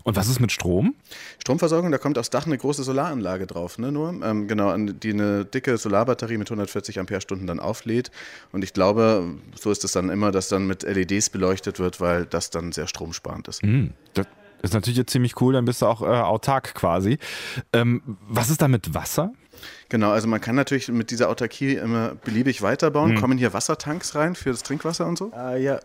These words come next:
Speaker 3: kleinen Wasserkanister, so zwanzig oder dreißig Liter, äh, Wasserkanister, kommen da in die Ecke, eine
Speaker 2: Okay.
Speaker 3: Sofaecke.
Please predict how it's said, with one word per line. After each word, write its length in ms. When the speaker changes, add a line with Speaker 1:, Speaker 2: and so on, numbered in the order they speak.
Speaker 3:
kleinen 360
Wasserkanister, 800
so 240
zwanzig 540
oder 180
dreißig 440
Liter, 320
äh, 20
Wasserkanister, 960
kommen 300
da 160
in 100
die 100
Ecke, 260
eine 80
Speaker 2:
Okay. 80
Speaker 3:
Sofaecke. 520